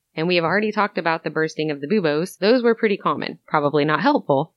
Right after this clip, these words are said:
but common. Physicians of the time also advised eating a diet that is balanced, but not like what we think of as a balanced diet today. There was a balance of hot, cold,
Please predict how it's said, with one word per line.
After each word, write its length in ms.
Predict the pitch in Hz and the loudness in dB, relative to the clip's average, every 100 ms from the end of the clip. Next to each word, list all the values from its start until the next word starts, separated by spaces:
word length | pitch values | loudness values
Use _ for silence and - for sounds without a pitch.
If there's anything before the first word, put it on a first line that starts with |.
| _ - | _ -4
but 120 | - | -2
common. 420 | 226 175 110 - | -2 -2 -4 -4
Physicians 480 | 202 196 247 349 320 | 0 2 2 2 2
of 100 | 294 | 2
the 80 | 214 | 0
time 300 | - 180 196 | -2 -4 -2
also 320 | 165 175 254 | -2 -2 -2
advised 420 | 254 170 170 196 | 0 0 -2 -2
eating 240 | 180 175 170 | -4 -4 -4
a 60 | |
diet 260 | 151 143 160 | -4 -6 -8
that 120 | 170 | -6
is 100 | 208 | -6
balanced, 600 | - 339 196 - - - _ _ _ - | -4 -4 -4 -8 -14 -20 _ _ _ -4
but 120 | 180 | 2
not 220 | 226 277 | 2 2
like 180 | 277 247 | 0 0
what 120 | 202 | 0
we 80 | 208 | 0
think 240 | 202 185 | 0 0
of 100 | 175 | -2
as 140 | 170 165 | -2 -2
a 40 | |
balanced 380 | 156 156 156 151 | -2 -2 -4 -2
diet 320 | 151 147 143 | -2 -2 -6
today. 460 | - 175 180 - - | -2 0 -2 -4 -12
There 160 | 185 226 | 0 2
was 120 | 269 | 2
a 60 | 233 | 2
balance 460 | 180 180 190 202 - | 2 0 0 -4 -4
of 200 | 160 143 - | -4 -4 -4
hot, 260 | 165 156 214 - _ _ | 0 2 0 -8 _ _
cold, 380 | - 170 165 170 | -2 2 2 0